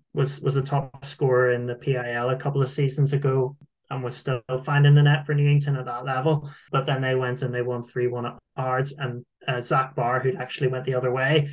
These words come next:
from Ballymacash to Newington, ha-, had scored in that game. So,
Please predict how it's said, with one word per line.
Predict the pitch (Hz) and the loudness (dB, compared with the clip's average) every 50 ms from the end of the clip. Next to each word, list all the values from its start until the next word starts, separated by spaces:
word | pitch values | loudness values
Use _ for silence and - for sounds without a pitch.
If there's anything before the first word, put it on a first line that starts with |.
| - - - _ _ | -10 -16 -20 _ _
from | - 160 143 | 2 4 4
Ballymacash | 143 139 - - 143 143 151 151 156 143 147 160 156 143 - | 4 4 2 0 0 2 2 2 0 0 0 -2 -2 -2 -2
to | - 156 | 0 0
Newington, | 151 156 156 156 160 147 170 165 156 147 143 143 - | 2 2 2 2 0 0 0 0 0 0 0 -2 -6
ha-, | - 139 139 - | -10 -10 -10 -8
had | - 143 143 143 | -6 -6 -6 -4
scored | - - - 156 151 151 | -4 0 4 4 6 6
in | 156 156 | 6 4
that | 151 156 156 - | 4 2 2 0
game. | - 160 151 151 143 | 0 2 4 4 4
So, | 143 - - - 139 131 123 131 123 - | 2 2 0 -2 -2 0 2 0 0 0